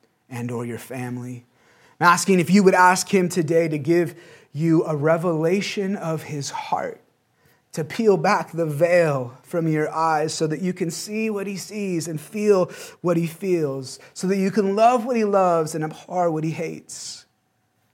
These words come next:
And when he does, when he peels it back, and your heart begins to break, would you, would you allow yourself, would you give yourself permission to let your heart lament over it? Because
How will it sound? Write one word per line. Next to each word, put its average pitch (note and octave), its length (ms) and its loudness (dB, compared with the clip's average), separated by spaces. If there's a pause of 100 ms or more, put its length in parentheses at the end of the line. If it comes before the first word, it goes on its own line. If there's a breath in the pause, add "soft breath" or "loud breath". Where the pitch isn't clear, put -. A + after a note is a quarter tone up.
(180)
And C3+ 140 -12
when D#3 120 -6
he F3+ 80 0
does, F3+ 380 -2
when D#3+ 100 -8
he E3 60 -6
peels F#3+ 300 0
it E3+ 80 -6
back, F3 440 0 (720 soft breath)
and C#3 120 -2
your F#3 120 2
heart G3+ 320 4
begins G3+ 400 4
to G3 100 0
break, F#3+ 380 2
would F3 120 0
you, G3 180 0 (200 loud breath)
would E3+ 160 0
you G#3+ 120 0
allow F#3 320 2
yourself, A3+ 920 -4
would E3+ 160 -2
you G3+ 100 2
give G#3 180 2
yourself A3 460 4
permission G#3+ 800 2 (720 soft breath)
to G#3 100 6
let A3 340 6
your A#3 120 8
heart A#3 380 2
lament A3+ 960 2 (120)
over G3 400 6
it? - 200 -2 (480)
Because A3 420 4